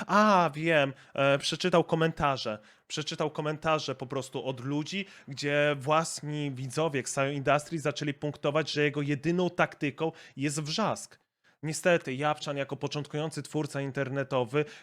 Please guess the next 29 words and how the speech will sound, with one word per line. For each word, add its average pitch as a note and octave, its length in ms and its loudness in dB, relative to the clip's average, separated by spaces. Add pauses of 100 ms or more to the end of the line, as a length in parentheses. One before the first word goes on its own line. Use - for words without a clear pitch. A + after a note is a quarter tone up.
nie E3+ 260 0
wie, D3+ 200 0
że C3+ 300 2 (180)
druga D#3+ 420 0
taktyka, C#3 560 -2
czyli C#3+ 220 -6
branie D3 340 -2
widzów C#3+ 340 -6
na C#3+ 100 2
litość, C#3 420 -4 (160)
wcale F#3+ 400 -6
lepiej F#3 320 -4
nie F3+ 100 -2
poskutkuje. F3 760 -2 (180)
A G#3 100 -6
to, C4 300 2
jak B3 320 -2
próbował A3 680 2
wziąć C#3+ 320 -2
ludzi C#3 260 -2
na C3+ 100 0
litość, E3+ 480 -2
jest G3+ 220 -8
naprawdę G#3 760 -2
czymś, C4 440 -10
czego G#3+ 240 -4
długo G3+ 400 0
nie D#3 300 0
widziałem. D3 560 2